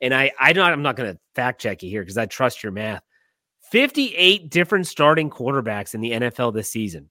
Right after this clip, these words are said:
the second most in N F L history. The record is sixty-six, and that was last year.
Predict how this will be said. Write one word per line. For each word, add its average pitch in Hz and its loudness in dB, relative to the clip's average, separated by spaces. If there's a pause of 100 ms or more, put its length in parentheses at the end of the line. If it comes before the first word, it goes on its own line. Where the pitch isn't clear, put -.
(140)
the 117 -8
second 202 0
most 160 0
in 151 -4
N 131 0
F 131 -2
L 120 2
history. 110 -4
The 104 -4
record 123 0
is 104 -8
sixty-six, 135 -6 (420)
and 110 -2
that 208 4
was 202 -4
last 190 -4
year. 147 2